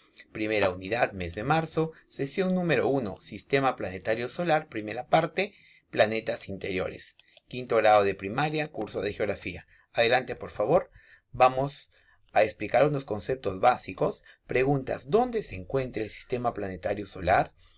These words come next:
Nuestro sistema planetario solar se encuentra en el brazo de Orión de la Vía Láctea. Segunda pregunta, ¿cómo se formó el sistema planetario solar? Es una de las interrogantes que siempre nos hacemos.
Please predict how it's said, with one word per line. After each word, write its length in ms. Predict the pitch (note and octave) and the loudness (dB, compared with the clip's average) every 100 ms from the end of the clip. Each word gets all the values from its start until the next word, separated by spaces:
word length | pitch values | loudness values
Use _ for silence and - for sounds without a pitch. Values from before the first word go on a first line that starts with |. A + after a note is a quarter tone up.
| - | -6
Nuestro 300 | C3 D3 F3 | -4 -2 -4
sistema 460 | E3 - A3 A#3 A3 | -4 -2 0 0 0
planetario 540 | C#3 G2+ F#2+ A#2+ C#3 | -4 -6 -4 -2 -2
solar 480 | C#3 E2+ G2 A#2+ - _ _ | -4 2 4 4 2 _ _
se 160 | - D#3+ | -4 -2
encuentra 560 | D#3+ G3 G3+ G3+ G#3 - | 0 0 0 0 -2 -2
en 200 | A#2+ G#2+ | -4 -4
el 100 | G2+ | 0
brazo 400 | A#2+ C#3 C#3+ C3 | 2 2 -2 -2
de 140 | G#2 | 0
Orión 440 | E2 F#2+ D3+ E3+ - | -2 -2 -2 -4 -8
de 160 | - A2 | -6 -4
la 120 | E2+ | -4
Vía 220 | F2 G#2 | 0 2
Láctea. 440 | B2+ E3+ - - - _ - _ - _ _ | 4 2 -2 -18 -18 _ -20 _ -20 _ _
Segunda 500 | - - F2+ F#2+ F2+ | -8 -6 -4 0 0
pregunta, 560 | C3+ F3+ A3+ F3 - - - _ _ _ _ _ _ _ _ _ _ _ _ | 2 2 2 0 -6 -10 -20 _ _ _ _ _ _ _ _ _ _ _ _
¿cómo 300 | - C#4+ A3+ | 4 6 6
se 140 | - G2+ | 0 -4
formó 380 | G2 G2+ G#2+ G#2+ | -2 -2 -2 -2
el 80 | |
sistema 420 | G2+ - A2+ A2 G2+ | -4 -4 0 0 0
planetario 480 | G#2 F#2+ G#2 G#2 | -2 -4 -4 -4
solar? 320 | G2 G2+ A2 A2 | -4 2 4 4
Es 160 | - | 0
una 140 | B2 A2+ | -2 0
de 80 | |
las 200 | G#2 - | 0 -4
interrogantes 760 | G#2+ F#2 F#2 F#2+ G#2+ A2+ A2+ - | -6 -6 -4 -2 -2 -4 -8 -10
que 120 | - | -8
siempre 440 | - F3+ G3+ D#3+ C3 | -4 -2 -4 -4 -6
nos 180 | C#3+ | -6
hacemos. 500 | F#3+ C#4+ D4 D3 - | -4 -2 -2 -6 -10